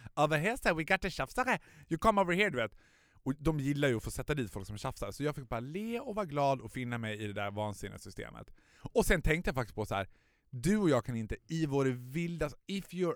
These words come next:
a racist or not, if you vote for Sverigedemokraterna or not, vi kan inte i vår vildaste fantasi föreställa oss hur det är att vara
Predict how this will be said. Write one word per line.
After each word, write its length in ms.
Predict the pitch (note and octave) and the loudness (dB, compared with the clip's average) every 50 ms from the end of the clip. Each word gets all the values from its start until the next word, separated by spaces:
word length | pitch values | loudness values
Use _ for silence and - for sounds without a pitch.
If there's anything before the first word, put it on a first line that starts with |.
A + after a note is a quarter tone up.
| - | 0
a 280 | C3+ C#3 C#3+ C#3+ C#3+ D3+ D#3+ D#3+ E3 | 2 2 2 2 2 2 2 2 0
racist 360 | D#3 - - B2+ A#2 - - | -2 -4 -6 -8 -10 -8 -4
or 140 | - G#2 G#2+ | -2 -2 0
not, 480 | G#2+ A2+ G#2+ F#2+ F2 - - - - - - _ _ - - - _ - - _ | 0 0 -2 -2 -2 -4 -8 -12 -16 -18 -18 _ _ -20 -20 -20 _ -20 -14 _
if 220 | - D#3+ D#3+ - D#3+ | -4 -4 -2 -2 -2
you 120 | D#3+ C#3+ | -2 0
vote 200 | C#3 C#3 B2+ - | 2 0 0 0
for 80 | - B2 | -2 -4
Sverigedemokraterna 800 | - - B2+ B2 A#2+ A2+ A2 A2 G#2 A#2 A2+ G#2 - A2 G2+ G2 | -4 -2 -2 -2 -2 -2 -4 -4 -2 -2 -2 -2 -2 -2 -4 -2
or 40 | G2 | -2
not, 300 | G2 F2+ F2+ - - - - _ _ _ - - | -2 -4 -4 -6 -8 -14 -20 _ _ _ -20 -8
vi 160 | B2+ C#3 C#3 | -4 -4 -2
kan 160 | - E3 D3+ | -2 -2 -2
inte 220 | C3+ B2+ - - B2+ | -2 -4 -6 -6 -6
i 40 | A#2+ | -4
vår 180 | A#2 A#2+ A#2+ A#2+ A#2+ B2 B2+ A#2+ A#2 A2+ | -2 -2 -2 -4 -4 -6 -8 -10 -12 -10
vildaste 760 | A2 D3+ D3+ C#3+ D3 D3+ D#3 D3 C3 D3 C3+ A#2+ - - A2+ A2+ | -8 -6 -4 -4 -4 -4 -4 -2 0 0 0 0 -2 -6 -6 -8
fantasi 960 | - - - A#2+ A#2+ A2+ A2 - - A#2+ A2+ - - - - - D3+ G#2 F#2+ - - - - _ | -6 -6 -6 -4 -4 -6 -6 -4 -4 -4 -4 -4 -6 -6 -4 -4 -4 -4 -6 -10 -14 -16 -16 _
föreställa 720 | - - - B2 A2+ A2 G#2+ G#2+ - - G#2+ G2+ F#2 F#2 | -8 2 4 6 6 6 4 0 -2 -4 -6 -6 -6 -8
oss 140 | F#2+ - - | -8 -4 -2
hur 60 | G#2 | -2
det 80 | G2+ F#2 | -2 -2
är 120 | G2+ G#2 G#2 | -4 -8 -10
att 60 | G#2 | -12
vara 240 | - - - G2 | -12 -12 -12 -14